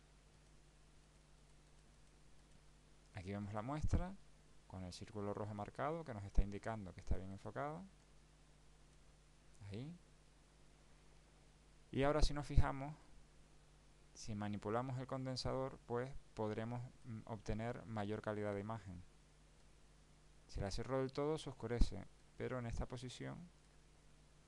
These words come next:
la imagen es me-, es más buena. Si abriéramos el objetivo, el diafragma, perdón,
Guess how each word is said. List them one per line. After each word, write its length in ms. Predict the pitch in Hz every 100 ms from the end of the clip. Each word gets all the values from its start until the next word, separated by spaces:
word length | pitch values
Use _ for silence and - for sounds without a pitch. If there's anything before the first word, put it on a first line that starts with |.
| - - - - - - - - - - - - - 101
la 120 | 95
imagen 360 | 98 107 117
es 100 | 117
me-, 180 | 98 98 117
es 100 | 92
más 140 | 95
buena. 340 | 110 110 87 87 - - - - - - - - - - -
Si 220 | - 98
abriéramos 540 | 101 117 123 143 143
el 100 | 131
objetivo, 540 | 131 117 117 123 110 -
el 100 | 107
diafragma, 480 | 107 123 120 98 95
perdón, 380 | 101 107 104